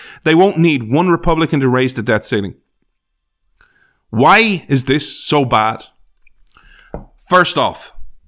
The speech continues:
basic politics. I don't talk politics very often in your country.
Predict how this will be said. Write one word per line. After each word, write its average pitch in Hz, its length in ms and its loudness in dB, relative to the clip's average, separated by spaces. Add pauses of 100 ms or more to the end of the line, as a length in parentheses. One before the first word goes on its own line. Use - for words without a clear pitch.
(920)
basic 185 680 0 (180)
politics. - 760 -2 (520)
I 156 60 0
don't 233 180 0
talk 196 280 2
politics 135 440 0
very 127 200 2
often 123 380 0
in 110 100 2
your 104 140 0
country. - 380 -6